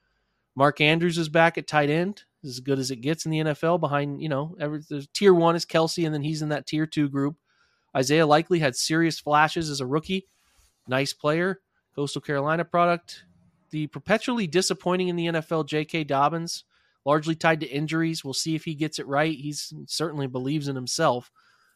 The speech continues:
Um, you know, very <laughs> outward spoken on social media about that. Uh, so J K Dobbins is back. They have Gus Edwards. They drafted, they didn't draft Keaton Mitchell. They picked him up in, uh, free agency, but Justice Hill also back as well.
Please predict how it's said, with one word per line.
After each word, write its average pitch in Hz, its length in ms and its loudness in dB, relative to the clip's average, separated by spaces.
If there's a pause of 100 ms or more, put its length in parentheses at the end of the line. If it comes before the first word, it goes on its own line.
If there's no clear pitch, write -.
(240)
Um, 120 480 -10
you 131 100 -10
know, 123 60 -6
very 143 280 -2
<laughs> 165 40 -2
outward 139 420 -4
spoken - 480 -2
on 131 120 -4
social 135 360 -4
media 131 340 -4
about 113 280 -8
that. 120 260 -6 (440)
Uh, 135 280 2
so 139 140 -6
J 165 220 2
K 170 180 2
Dobbins 170 460 4
is 156 100 -2
back. 165 400 2
They 151 80 -4
have 135 160 -4
Gus 151 260 -2
Edwards. 160 600 -2
They 131 100 -4
drafted, 147 680 -2 (160)
they 196 80 0
didn't 359 240 -2
draft 190 400 2
Keaton 131 260 -10
Mitchell. 127 260 -6
They 139 80 -4
picked - 240 -10
him 156 120 -4
up 151 160 0
in, 139 280 -8
uh, 127 140 -10
free 143 240 -4
agency, 135 320 -6
but 127 140 -10
Justice 151 400 -6
Hill 139 160 -2
also 131 360 -4
back 120 300 -4
as 117 160 -14
well. 135 340 -2